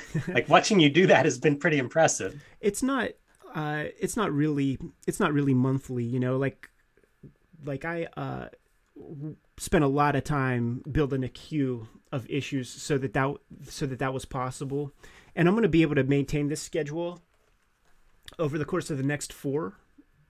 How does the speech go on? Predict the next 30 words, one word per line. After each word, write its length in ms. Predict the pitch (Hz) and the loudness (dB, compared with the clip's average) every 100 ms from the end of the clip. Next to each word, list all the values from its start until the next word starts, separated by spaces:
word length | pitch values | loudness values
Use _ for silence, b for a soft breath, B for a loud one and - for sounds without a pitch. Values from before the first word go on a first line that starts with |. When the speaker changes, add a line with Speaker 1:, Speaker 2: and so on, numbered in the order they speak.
| _ | _
Speaker 2:
uh, 180 | 180 170 - | -8 -8 -4
issues, 520 | 180 - 208 202 190 | -4 -4 -8 -8 -6
you 80 | 180 | -4
know, 140 | 190 | -2
like, 200 | 175 135 | -2 0
the 80 | 143 | 0
next, 420 | 143 143 - 151 | 0 -2 -8 -4
the 60 | 147 | -2
next 220 | 143 - | -2 -4
season 520 | - 156 143 160 156 | -4 -2 0 -2 -2
of 500 | 160 147 143 123 - _ - 147 135 127 | -2 -2 -4 -6 -20 _ -18 -14 -14 -6
Red 220 | 143 135 | -2 -2
Room, 260 | 151 156 170 | -2 -2 0
the 80 | 135 | 0
complete 360 | 135 151 143 | -2 -2 -6
Trigger 360 | - 139 135 139 | -4 -4 -2 -2
Warnings 680 | 147 156 151 160 165 - _ b b b b b | -4 -6 -6 -8 -10 -14 _ b b b b b
scenario. 720 | - - 170 170 170 175 185 185 - b b b b | -10 -4 -2 -2 -4 -6 -8 -10 -18 b b b b
Uh, 160 | 143 151 | -2 0
in 100 | 170 | 2
order 240 | 190 190 | 4 4
to 540 | 175 - - 220 196 147 | 2 -4 -2 0 0 -4
stay 240 | 143 165 | -4 -2
on 140 | 147 131 | -2 -4
track, 540 | - 135 135 - - _ _ _ _ - | -4 -4 -4 -8 -18 _ _ _ _ -6
I'm 120 | 151 | -2
working 340 | 160 156 160 143 | 0 0 0 -2
every 280 | 147 151 165 | 0 0 0
single 340 | 160 175 147 131 | 0 0 -2 -2
day 420 | 147 143 117 | -2 -2 -4